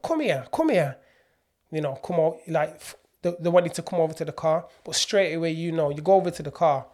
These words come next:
It's not a friend thing. It's not, like, if they got balaclavas and stuff, you're either gonna,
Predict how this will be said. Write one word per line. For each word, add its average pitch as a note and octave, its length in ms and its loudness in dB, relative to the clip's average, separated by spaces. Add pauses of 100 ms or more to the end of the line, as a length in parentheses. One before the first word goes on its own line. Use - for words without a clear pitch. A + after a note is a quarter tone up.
(760)
It's - 160 -6
not G3+ 140 2
a E3 60 4
friend C#3 360 -4
thing. C#3 220 -10
It's C#3+ 160 -6
not, F#3 240 2 (500)
like, D#3 180 0
if - 80 -10
they E3+ 60 0
got E3 220 -2
balaclavas D3+ 640 0
and D3 180 -6
stuff, - 320 -8 (480)
you're D#3+ 140 -2
either D#3+ 220 2
gonna, D3+ 260 2